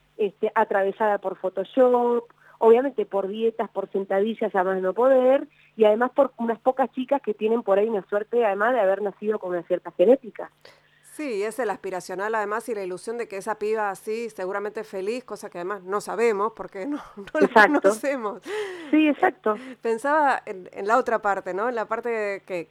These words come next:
Speaker 2: que criticás respecto del el culo hegemónico como empoderamiento y en esta
Speaker 1: Sí.
Speaker 2: idea del empoderamiento que es tan liberal además.
Speaker 1: Sí,
Speaker 2: ¿no?
Speaker 1: total,
Speaker 2: Eh,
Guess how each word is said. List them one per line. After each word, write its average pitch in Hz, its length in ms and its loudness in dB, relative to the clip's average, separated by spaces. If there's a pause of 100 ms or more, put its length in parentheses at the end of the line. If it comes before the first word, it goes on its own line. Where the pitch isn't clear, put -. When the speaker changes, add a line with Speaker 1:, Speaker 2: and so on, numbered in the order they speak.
Speaker 2:
que 170 140 -12
criticás 185 480 -6
respecto 196 420 -6
del 185 380 -6
el 175 440 -8
culo 190 240 -4
hegemónico 185 540 -6
como 175 300 -8
empoderamiento 180 880 -4
y 185 60 -6
en 196 80 -4
esta 220 160 -2
Speaker 1:
Sí. 220 80 4
Speaker 2:
idea 240 200 2
del 208 180 -4
empoderamiento 185 1120 -2
que 170 160 -12
es 180 100 -14
tan 214 300 -2
liberal 185 640 -4
además. 175 640 -10 (420)
Speaker 1:
Sí, 233 80 0
Speaker 2:
¿no? 208 200 -2
Speaker 1:
total, 185 400 2
Speaker 2:
Eh, 185 180 -10